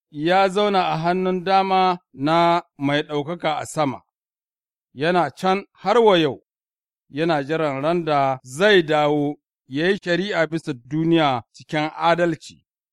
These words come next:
Ko kun ji umarnin Yesu ga almajiransa kamin ya hau cikin sama?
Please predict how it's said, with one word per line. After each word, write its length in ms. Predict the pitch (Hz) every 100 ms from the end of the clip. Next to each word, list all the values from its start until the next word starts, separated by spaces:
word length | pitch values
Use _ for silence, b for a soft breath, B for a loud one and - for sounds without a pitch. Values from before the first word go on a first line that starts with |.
| _ _ _ _ _ _ _ _ _ _ _ _ -
Ko 300 | 202 240 233
kun 240 | 220 226
ji 100 | 214
umarnin 680 | 233 196 185 180 196 208 208
Yesu 540 | 214 233 233 - 131 - -
ga 240 | 127 170
almajiransa 880 | 180 175 175 165 160 175 208 202 180
kamin 360 | 170 165 180 196
ya 80 | 175
hau 140 | 175
cikin 300 | 175 - 196
sama? 440 | 180 226 247 226